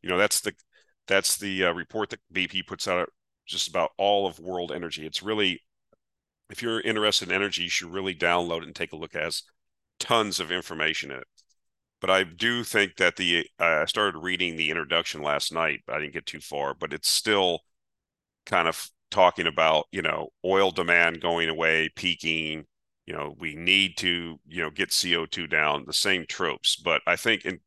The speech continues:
you know, that's all, as I've said before,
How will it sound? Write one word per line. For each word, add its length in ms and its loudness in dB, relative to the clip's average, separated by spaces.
you 120 -4
know, 240 -2
that's 280 4
all, 380 6
as 140 2
I've 120 2
said 160 2
before, 580 -2